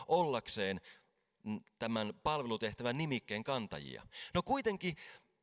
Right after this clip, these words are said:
useimmat meistä kokee, että ne on niitä Jumala erityisiä ihmisiä, ja eihän minä nyt, ja ei minusta nyt välttämättä ole. Me muistetaan,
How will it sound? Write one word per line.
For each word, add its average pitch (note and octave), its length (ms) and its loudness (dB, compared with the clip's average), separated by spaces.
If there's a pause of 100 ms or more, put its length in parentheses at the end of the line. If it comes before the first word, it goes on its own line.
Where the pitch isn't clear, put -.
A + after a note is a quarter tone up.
(1040)
useimmat F3+ 480 0
meistä G#2+ 420 -2
kokee, A2+ 420 -2
että F#2+ 380 -6 (540)
ne G#2 180 -6
on A2+ 140 -2
niitä A2+ 220 -2
Jumala A2 480 0 (300)
erityisiä A2+ 800 0
ihmisiä, G2 600 -2 (380)
ja - 100 -8
eihän A2 520 -2
minä G#2 340 -2
nyt, G2+ 200 -4 (120)
ja G2 200 -4
ei B2+ 320 0
minusta A#2 640 0 (280)
nyt G#2 160 -4
välttämättä F2+ 680 -4
ole. D#2+ 300 0 (340)
Me C3 80 0
muistetaan, D#3+ 580 4